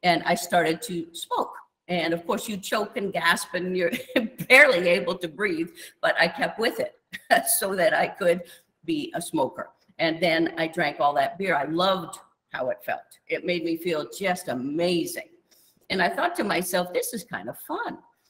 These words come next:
But, you know, it was secretive, and it was by myself and, uh, very young. You think, "Okay, that's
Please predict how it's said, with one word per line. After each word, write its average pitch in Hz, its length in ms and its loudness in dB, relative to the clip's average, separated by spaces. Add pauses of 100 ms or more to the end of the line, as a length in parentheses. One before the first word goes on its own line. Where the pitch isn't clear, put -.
(180)
But, 220 220 4
you 269 60 -2
know, 220 160 -4
it - 100 -10
was - 160 -8
secretive, 226 580 -8
and 226 100 -6
it - 60 -6
was - 120 -10
by 226 180 2
myself 226 600 0 (120)
and, 175 340 0
uh, 180 120 4 (380)
very 202 340 0
young. 151 340 -4 (180)
You 240 140 -4
think, - 220 -2 (120)
"Okay, 247 640 0
that's 175 240 0